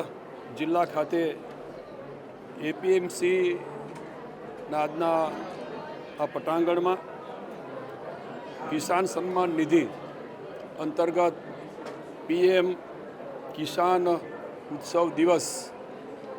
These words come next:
એના ભાગરૂપે નાના અને સીમાંત ખેડૂતોને જે દેશના પ્રધાનમંત્રી આદરણીય નરેન્દ્રભાઈએ પહેલી ફેબ્રુઆરી બે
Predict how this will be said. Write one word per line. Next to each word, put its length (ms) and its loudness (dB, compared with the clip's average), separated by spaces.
એના 260 2
ભાગરૂપે 540 2
નાના 300 4
અને 180 6
સીમાંત 520 2
ખેડૂતોને 600 2
જે 180 6
દેશના 420 0
પ્રધાનમંત્રી 760 0
આદરણીય 360 0
નરેન્દ્રભાઈએ 680 0
પહેલી 360 4
ફેબ્રુઆરી 580 6
બે 140 4